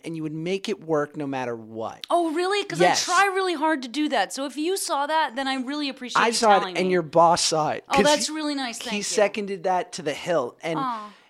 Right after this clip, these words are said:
Speaker 1: it, you know, and it, it, it, you just assume to the outsider, they're like, "Just say the words 'cause you're the actor." And yeah, of course, that's what, that's your job.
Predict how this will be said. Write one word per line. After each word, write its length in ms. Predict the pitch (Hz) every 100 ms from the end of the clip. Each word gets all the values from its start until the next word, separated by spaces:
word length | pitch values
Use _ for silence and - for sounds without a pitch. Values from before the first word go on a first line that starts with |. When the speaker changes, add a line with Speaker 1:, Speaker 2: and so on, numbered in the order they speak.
| _
Speaker 1:
it, 220 | 226 202 196
you 120 | 226
know, 200 | 208 185
and 140 | 196 190
it, 160 | 175 -
it, 220 | 202 190 _ _ _ _
it, 300 | 202 180 -
you 440 | - 175 180 190
just 280 | 175 247 -
assume 680 | 208 - 226 226 202 180 156
to 140 | -
the 140 | 175 165
outsider, 420 | 175 185 170 151
they're 80 | 147
like, 160 | 135 -
"Just 220 | 156 -
say 200 | - 147
the 100 | 180
words 340 | 226 226 131
'cause 180 | - 113
you're 100 | 143
the 140 | 160 147
actor." 320 | 123 - 185
And 140 | 190 233
yeah, 140 | 180
of 120 | 127
course, 320 | - 240 151 -
that's 260 | 147 -
what, 220 | 160 160 - -
that's 240 | 135 135
your 100 | 156
job. 400 | 139 185 180 135